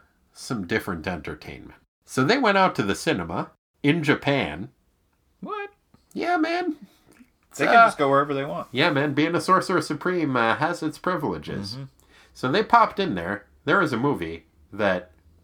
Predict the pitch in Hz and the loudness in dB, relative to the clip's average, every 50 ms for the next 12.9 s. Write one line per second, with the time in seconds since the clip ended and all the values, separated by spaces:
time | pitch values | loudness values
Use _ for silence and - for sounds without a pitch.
0 | - - - - - 170 151 127 - 104 90 82 - 123 127 107 87 73 78 80 | -18 -16 -12 -6 -2 0 0 0 0 0 -2 0 0 0 0 0 -2 -4 -6 -6
1 | 73 71 76 - _ _ _ _ _ _ - - _ _ _ - 104 101 95 90 | -6 -6 -8 -10 _ _ _ _ _ _ -20 -20 _ _ _ -2 2 2 2 2
2 | 82 - - _ _ _ _ _ _ _ _ _ - - - 113 104 - 147 131 | 0 -4 -12 _ _ _ _ _ _ _ _ _ -14 -10 -8 -6 -2 -2 0 0
3 | - 104 98 90 85 85 - 104 95 80 - 85 73 - 98 92 90 - - 92 | 0 0 0 -2 -2 -2 0 0 0 -2 -4 -8 -8 -6 -6 -6 -6 -8 -12 -14
4 | 78 71 - - - - _ _ _ - 80 76 - - 71 - - 78 69 67 | -14 -14 -14 -18 -20 -20 _ _ _ -14 -14 -14 -14 -16 -18 -16 -16 -14 -14 -14
5 | 76 76 71 - - - _ - 92 101 107 98 87 82 80 - _ _ - 98 | -16 -16 -16 -16 -18 -16 _ -12 -10 -10 -10 -10 -12 -14 -18 -20 _ _ -10 -6
6 | 98 113 107 101 - 120 110 107 - - - - - - - 233 196 185 - - | -4 -2 -2 -2 0 0 0 0 -2 -6 -14 -16 -6 0 2 2 2 0 2 6
7 | 226 233 240 240 247 247 208 160 156 143 139 139 147 143 143 - 170 151 151 151 | 8 10 10 10 8 8 6 6 6 8 8 8 8 8 8 8 6 6 6 6
8 | 160 175 175 180 185 185 - - 139 117 113 107 110 135 143 139 147 151 151 151 | 6 6 6 6 6 4 4 6 6 8 6 6 4 4 4 6 6 6 6 6
9 | - 190 175 175 170 185 156 151 165 - 160 160 160 160 156 160 160 170 180 190 | 6 6 6 6 6 4 4 4 4 2 2 4 6 6 6 6 4 4 4 4
10 | 185 180 139 139 135 - - 160 156 156 170 151 151 156 143 143 139 - 147 143 | 4 4 4 4 2 2 2 2 4 4 2 2 4 6 6 6 6 8 8 8
11 | 139 143 160 175 175 - - - 156 143 139 143 139 143 151 147 147 139 143 151 | 8 6 4 2 -2 -4 -2 0 0 2 2 2 2 2 2 2 2 2 2 2
12 | 151 - 151 135 139 143 131 135 135 135 143 - - 180 180 196 202 | 2 0 -2 0 0 0 2 4 4 2 2 0 -2 -2 -2 -4 -6